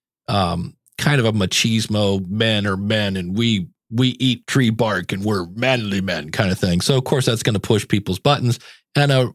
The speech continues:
writer from the Washington Post went after, he was doing this festival, Pizza Fest, to raise money for, um,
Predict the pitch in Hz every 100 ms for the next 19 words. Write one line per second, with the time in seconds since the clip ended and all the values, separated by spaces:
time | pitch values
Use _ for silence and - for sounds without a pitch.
0 | - 139 180 170 143 135 123 117 110 107
1 | _ _ _ _ _ - 127 156 - 139
2 | 110 - 185 170 95 - - - 139 143
3 | 139 143 147 131 160 147 156 175 160 131
4 | 123 - - _ _ _ - 156 147 123
5 | 98 - - 160 127 - 104 78 - -
6 | 131 147 165 147 127 147 135 123 - 113
7 | 110 104 98 _ _ _ _ _ - 107
8 | 101 95 95